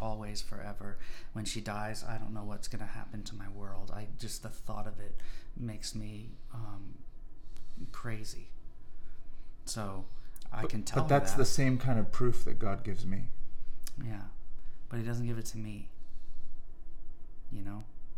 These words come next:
Speaker 2: Would,
Speaker 1: And,
Speaker 2: would,
Speaker 1: and,
Speaker 2: would
Speaker 1: I mean, honestly, in a way, there, there's a, I mean, I, I don't wanna say jealousy, uh, because I actually feel more comfortable with not, with n-, there being no God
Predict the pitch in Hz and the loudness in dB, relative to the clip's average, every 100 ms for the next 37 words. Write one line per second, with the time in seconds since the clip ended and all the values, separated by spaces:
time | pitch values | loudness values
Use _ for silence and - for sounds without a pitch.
0 | - - - - - 123 151 135 156 160 | -4 -2 -2 0 4 6 8 8 8 8
1 | 220 151 151 220 214 196 226 269 240 160 | 8 6 6 6 4 2 2 2 0 0
2 | 165 165 170 196 175 175 - 233 349 359 | 0 2 0 2 2 0 0 -2 -2 -2
3 | - - - - - 190 202 - - 180 | -4 -6 -6 -6 0 4 4 2 0 0
4 | - 190 247 220 - 175 127 - 120 147 | 2 2 4 4 2 2 2 2 2 2
5 | 160 - 185 185 - - - - - - | 0 -2 -2 -4 -8 -8 -4 -4 -4 -4
6 | 131 131 123 110 - 110 - 139 147 143 | -2 -2 -2 -2 -4 -4 -4 -4 -4 -4
7 | - - 160 147 - 143 147 143 - 139 | -6 -6 -4 -4 -2 0 0 -2 -4 -4
8 | 131 139 127 113 113 - - - - - | -2 0 0 0 -4 -6 -10 -10 -8 -4
9 | - - - - 135 143 160 113 101 - | -4 -4 -4 -4 -2 -2 -2 -4 -4 -2
10 | 104 80 - - - - - 117 113 - | -2 -2 -2 -2 -4 -6 -8 -10 -8 -6
11 | - - 107 113 113 104 113 104 143 135 | -6 -6 -6 -6 -6 -6 -8 -10 -6 -4
12 | 131 117 123 117 120 110 107 107 107 101 | -2 -2 -2 -2 0 -2 -2 -2 0 2